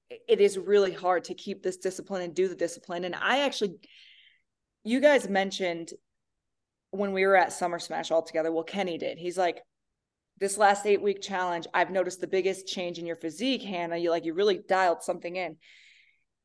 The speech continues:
You know, the only change I really made was, was actually counting my macros, not even in a huge deficit. I still had my two days a week where I did what I needed. But I think the biggest change was I,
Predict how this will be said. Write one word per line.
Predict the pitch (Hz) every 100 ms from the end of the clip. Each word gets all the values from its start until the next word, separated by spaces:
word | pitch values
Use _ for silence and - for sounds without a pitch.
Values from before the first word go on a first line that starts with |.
| _
You | 226
know, | 240 233
the | 220 -
only | 226 302 330
change | - 220 202 220
I | 208
really | 170 151 175 196 202
made | 175 160 165 185 208
was, | - 185 185 - _ _ _
was | 175 185 180 -
actually | - 190 190 - 208 208 202 - - -
counting | - 202 185 202 208 202
my | 190
macros, | 180 165 190 202
not | 196 190
even | 214 214
in | 214
a |
huge | 202 - 190 196 - - _
deficit. | - 180 175 - 190 202
I | 185
still | - - 185
had | 202 202
my | 202
two | 202 214
days | 214 220
a | 220
week | 208 220
where | 190
I | 175 -
did | -
what | 185
I | 226
needed. | 208 190 208 208 _ _ _ _ _ _ _
But | 220 -
I | 190
think | 233 226
the | 220
biggest | 202 196 208
change | - 180 196 208
was | 190
I, | 185 185